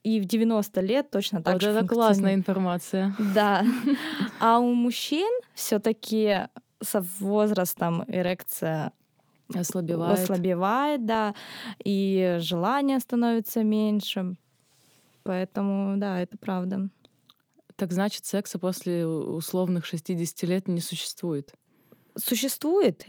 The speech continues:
Speaker 1: если у партнеров есть нормальный диалог, да, если они в браке долгое время, и они, а,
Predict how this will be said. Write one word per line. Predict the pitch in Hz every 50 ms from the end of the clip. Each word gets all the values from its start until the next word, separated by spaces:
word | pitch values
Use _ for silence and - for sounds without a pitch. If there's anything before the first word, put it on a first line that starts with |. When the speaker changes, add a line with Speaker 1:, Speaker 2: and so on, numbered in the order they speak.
| -
Speaker 1:
если | - 185 202 233 247 233 - - 226 214 226 220 208 196 - - - _ _ _ _ _
у | - 226 226 226 220 214 214 202 185 175 - - _ _ _ _ _ _ _
партнеров | 220 214 214 208 - 233 226 240 285 339 359 359 240 170 - - _ _ _ _ _ _ _ _ -
есть | - - 196 208 220 214 208 - - - - - _ -
нормальный | 208 208 208 214 214 214 214 202 196 196 190
диалог, | 180 208 220 202 196 190 190 196 233 269 269 - 214
да, | 190 185 185 185
если | 185 185 175 - - 190
они | 190 190 190 185
в | 175
браке | - 196 196 190 180 - 190 170 -
долгое | 180 175 208 202 185 180 175 196 185 180
время, | 175 196 202 208 220 247 247 233 196 190
и | 180 185 180
они, | 175 180 185 190 202 208 202 - - - - - - - - - -
а, | - 185 180 175 175 180 180